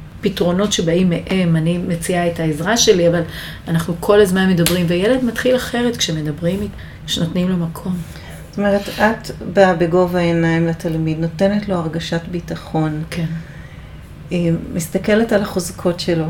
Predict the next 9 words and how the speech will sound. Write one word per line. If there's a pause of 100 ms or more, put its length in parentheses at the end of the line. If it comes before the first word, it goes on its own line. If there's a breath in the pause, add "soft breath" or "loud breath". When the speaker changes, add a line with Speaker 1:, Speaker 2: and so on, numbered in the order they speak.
(160)
Speaker 1:
כן. (580)
Speaker 2:
מדברת
איתו
בצורה
עקבית
גם.
Speaker 1:
מאוד.
Speaker 2:
זאת
אומרת,